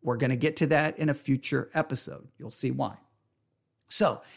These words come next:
because I've seen, you know, I, because A T and T V has their own box, I wanted to try it. I've wanted to try it, wanted to try it. I do not like the idea of a two-year contract. I do not.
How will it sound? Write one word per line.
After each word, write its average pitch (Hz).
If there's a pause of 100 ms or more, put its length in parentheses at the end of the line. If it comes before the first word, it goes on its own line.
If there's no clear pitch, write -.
(600)
because 240
I've 214
seen, -
you 185
know, 131
I, 147
because 220
A 220
T 226
and 202
T 196
V 156
has 165
their 151
own 170
box, - (180)
I 220
wanted 240
to 185
try 170
it. - (240)
I've 147
wanted 156
to 143
try 208
it, 202
wanted 160
to 139
try 139
it. -
I 170
do 175
not 226
like 214
the 196
idea 190
of 180
a 180
two-year 170
contract. -
I 143
do 151
not. 127